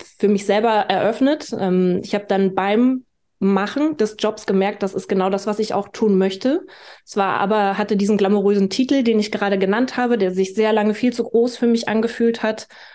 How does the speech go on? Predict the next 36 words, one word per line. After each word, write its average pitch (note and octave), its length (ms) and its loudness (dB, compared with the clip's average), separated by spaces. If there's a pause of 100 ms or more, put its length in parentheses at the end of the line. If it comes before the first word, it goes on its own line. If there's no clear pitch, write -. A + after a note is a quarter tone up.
Äh, F#3+ 280 0
ich - 100 -8
war G3 60 2
auf F#3+ 100 -2
einmal G3+ 220 0
in G3 60 0
einer F#3+ 180 0
Lead-Position. A3 960 0 (420)
Äh, F#3 180 0
ich F#3 120 -6
war F#3 80 0
auf F3+ 80 -4
einmal, F#3 840 0
ähm, F#3 440 -2 (160)
es - 120 -8
war F#3+ 120 2
auch F#3 100 -4
während G3+ 240 0
der F#3+ 80 0
Pandemie, G3 480 2
das F#3+ 160 -2
heißt, F#3+ 240 -4
ich F#3+ 80 -8
war F#3+ 120 -2
dann F#3+ 140 0
auf, F3+ 200 -6 (500)
auf G3 160 -4
mich G#3 180 0
allein G3+ 280 4
gestellt. A3+ 420 0
Mein G#3 160 -2
Team A3+ 240 2
war G3 100 2
nur G3+ 280 2
online G#3+ 320 2
verfügbar, A#3+ 760 0